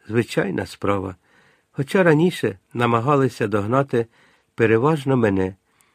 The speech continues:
особливо в останній рік, перед тим, як вийти з лісу, то тільки й того, що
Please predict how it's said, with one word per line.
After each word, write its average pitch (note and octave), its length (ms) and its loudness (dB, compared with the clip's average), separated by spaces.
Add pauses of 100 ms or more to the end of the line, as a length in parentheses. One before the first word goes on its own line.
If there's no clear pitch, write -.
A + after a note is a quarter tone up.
(140)
особливо B2+ 760 0
в A2+ 60 -14
останній A#2+ 640 0
рік, F2+ 300 -4 (360)
перед G#2+ 320 2
тим, C3+ 300 0 (360)
як - 240 -8
вийти G#2+ 300 -4
з E2+ 120 -10
лісу, B2 420 -4 (580)
то B2+ 120 0
тільки D#3 400 -2
й A#2+ 60 -2
того, C3+ 420 2 (480)
що - 320 0